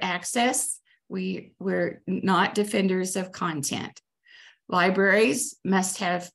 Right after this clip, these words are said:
time, place, and manner rules that fo-, follow government laws.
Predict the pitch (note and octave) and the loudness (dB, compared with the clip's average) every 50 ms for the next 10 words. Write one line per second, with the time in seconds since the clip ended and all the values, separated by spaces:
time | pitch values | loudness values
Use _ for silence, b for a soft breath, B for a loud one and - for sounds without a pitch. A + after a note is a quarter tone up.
0 | _ _ - - - G#3+ F#3+ G3 G3 G3 G#3 G#3+ A3 A#3 A#3+ A#3+ A#3 - - G#3+ | _ _ -12 -6 -2 0 2 2 4 4 2 2 2 0 0 -2 -6 -4 -2 -2
1 | G3 F#3 G3 G3+ G#3 - - - G3+ F#3 E3 - - - _ - G3 G3+ - F#3 | -2 0 -2 -4 -4 -4 -6 -6 -6 -6 -6 -8 -10 -10 _ 0 2 4 4 4
2 | G3+ A3+ B3 B3 A#3 A3 A3+ A3+ A3 A3 A3+ A#3 B3 B3+ - - - F3 F3 - | 4 4 4 4 2 2 2 2 2 2 0 0 -2 -4 -4 -2 -2 -2 -4 -4
3 | - - F3+ F3+ F3+ F3+ - - - - _ - F#3 F#3 F#3 F3+ F3 F#3 G3+ G#3 | -4 -4 -2 -2 -2 -2 -4 -6 -10 -10 _ -10 -6 -2 -2 0 0 0 0 0
4 | G#3 F#3+ F#3+ F3+ F3+ F#3+ F#3+ F#3 F3+ F#3 - - F3+ D#3+ E3 D#3+ - - - - | -2 -4 -6 -4 -4 -4 -4 -4 -4 -6 -6 -4 -2 -2 -2 -2 -6 -8 -8 -6
5 | - - - | -6 -6 -6